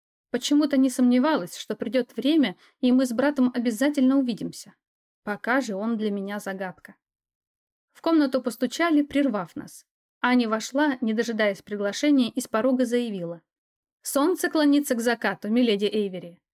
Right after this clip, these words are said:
Вскоре сир Корвин придёт за выигрышем». Я и забыла, в какое положение попала. Пока приходила в себя, женщины обменялись улыбками. Когда-то они были знакомы. «Как избежать ночи с Корвином, при этом не лишая его заслуженного приза?»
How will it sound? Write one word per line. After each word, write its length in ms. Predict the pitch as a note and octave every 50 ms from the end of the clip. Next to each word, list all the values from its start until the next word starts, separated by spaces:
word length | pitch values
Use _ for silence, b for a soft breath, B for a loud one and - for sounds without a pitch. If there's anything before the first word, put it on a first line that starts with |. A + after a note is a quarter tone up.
| _ _ _
Вскоре 400 | - - - B3 A#3 A3 A#3+ A#3
сир 240 | - - B3+ A#3+
Корвин 420 | - - A#3 A#3 A#3+ - D4+ D4+ C#4+
придёт 360 | - - A#3+ G3+ A3+ A3 G#3+
за 120 | A3+ B3
выигрышем». 580 | C4 C#4+ D4 A#3+ F3+ F3 D#3+ - - - - - _ _ _ _ _ _ _ _ _ _ _ _ _ _ _ _ _ _ _ _ _ _
Я 240 | G#3 F3 G3+ G#3
и 80 | A3 A#3+
забыла, 500 | A#3+ C4 B3 A3 G3+ G#3+ A3+ B3+ B3+ B3+
в 80 | B3 -
какое 320 | - A#3+ - B3 A#3 A3
положение 580 | - - B3 B3+ C4 C4 C4+ A#3 G3 F#3+ F#3+ F#3+
попала. 480 | - G#3 G3 - G3+ F3+ F3 - - _ _ _ _ _ _ _ _ _
Пока 300 | - B3+ B3+ - F4+ F4
приходила 580 | - - A#3+ A#3 - A3+ A3 B3 C4+ B3+ A3+ G3+
в 60 | -
себя, 400 | - - G#3 G3 C4 D4 D4 B3+
женщины 440 | - C4 D4+ D#4 - - A#3+ A3 G3+
обменялись 540 | F#3 F#3 F#3+ F#3+ G3 G3+ G3 G3 G3 -
улыбками. 540 | G3+ F#3+ F#3 F3+ E3+ _ - - E3 E3+ D#3+ _ _ _ _ _ _ _
Когда-то 500 | - A3 G3+ G3+ G3 A#3 B3+ B3 - G3+
они 260 | F#3 F#3 F#3 F#3 F#3+
были 240 | F#3+ G3 G3+ G3+ G3
знакомы. 540 | G3 G#3+ G#3+ A3 - - F3 E3+ E3+ F3+ _ _ _ _ _ _ _ _ _ _ _ _ _ _ _ _ _ _
«Как 300 | - - D#4 D4 D4 -
избежать 520 | D4+ C#4 C4 D#4 E4+ D#4+ E4+ D4 A#3+ -
ночи 280 | - B3+ B3+ A#3+ - A#3
с 80 | G#3+ -
Корвином, 500 | - E4+ F#4+ F4 C4 A3 G3 F3+ E3+ E3
при 180 | - - C#4
этом 260 | D4+ D4 C4+ B3+ C4
не 100 | B3+ C4
лишая 360 | B3+ B3+ B3+ - - E4 E4+ D#4
его 260 | C4+ C4 B3+ B3+ B3
заслуженного 640 | A3 A3+ - - B3+ C#4+ E4 D4 C#4+ C4+ C#4 D4 D4
приза?» 400 | D4 - C#4 G#3+ F#3+ E3+ D3+ D3+